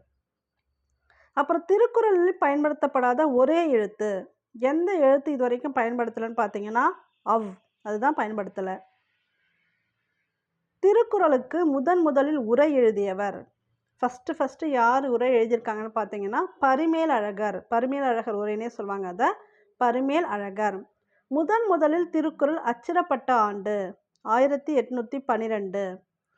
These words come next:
இது வந்து குரூப் ஃபோர்லேயும் கேட்டிருக்காங்க, ஒரு எம்எஸ்சி கொஸ்டின்லையும் கேட்டிருக்காங்க. ஆயிரத்தி எட்நூத்தி பன்னெண்டு. அப்போ தான் திருக்குறள் முதன் முதல்ல அச்சிடப்பட்டிருக்கு. அப்புறம் திருக்குறள் மூலத்தை முதன் முதலில் அச்சிட்டவர் யார்? So, ஃபஸ்ட்டு அச்சிட்டவங்க யாருன்னு பார்த்தீங்கன்னா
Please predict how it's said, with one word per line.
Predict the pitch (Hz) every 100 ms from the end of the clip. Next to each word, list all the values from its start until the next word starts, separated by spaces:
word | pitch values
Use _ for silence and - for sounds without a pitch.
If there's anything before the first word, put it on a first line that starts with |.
| _ _
இது | 294 320
வந்து | 320 262 254 349 302
குரூப் | 285 320
ஃபோர்லேயும் | - 294 302 339 311
கேட்டிருக்காங்க, | 269 240 247 240 226 311 427
ஒரு | 320
எம்எஸ்சி | 302 269 247 269 -
கொஸ்டின்லையும் | 254 247 254 240 254
கேட்டிருக்காங்க. | 226 208 208 196 202 294 392 226
ஆயிரத்தி | 233 262 254 254 294
எட்நூத்தி | 247 - 226 220 339 440 -
பன்னெண்டு. | 226 226 233 214 185 - _ -
அப்போ | 220 220
தான் | 254
திருக்குறள் | 262 240 240 254
முதன் | 220 214 233
முதல்ல | 220 208 240
அச்சிடப்பட்டிருக்கு. | 240 220 214 196 185 185 - 190 - _ _ _ _ _ -
அப்புறம் | 285 320 320
திருக்குறள் | 381 427 440 427 403
மூலத்தை | 285 294 269 - 220 311
முதன் | 254 247 311
முதலில் | 294 269 311
அச்சிட்டவர் | 214 - - 415 381 330 233
யார்? | 208 208 185 - _ _ _ _ _
So, | 277
ஃபஸ்ட்டு | 269 254 - _ 415
அச்சிட்டவங்க | 349 277 311 254 277 262
யாருன்னு | 220 214 233
பார்த்தீங்கன்னா | 240 202 208 202 196